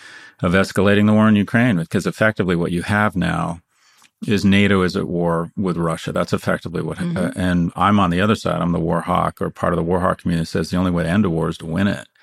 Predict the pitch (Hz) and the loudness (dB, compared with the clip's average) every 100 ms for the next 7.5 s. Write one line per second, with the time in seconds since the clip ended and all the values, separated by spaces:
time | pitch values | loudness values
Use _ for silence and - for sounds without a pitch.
0 | - - - 156 131 101 - 85 - 82 | -20 -16 -8 -4 2 2 2 -2 -2 -6
1 | 71 - 85 76 82 110 98 98 95 - | -8 -4 -4 -4 -4 0 0 -2 -4 -4
2 | 82 - 82 - 87 76 - 90 87 85 | -4 -2 -4 -4 -8 -8 -10 -6 -4 -4
3 | 85 85 - _ 107 - 95 82 82 82 | -4 -6 -8 _ -6 -4 -2 -2 -2 -4
4 | - 82 85 82 - - - - - _ | -4 -4 -2 -4 -6 -12 -20 -20 -20 _
5 | 98 107 98 110 147 151 - 107 95 95 | 0 2 4 4 4 2 2 2 2 0
6 | - 101 - 90 - - - 90 - - | -2 -2 -2 -4 -4 -8 -4 -2 -2 -2
7 | 123 85 - - - | -2 -2 -4 -8 -14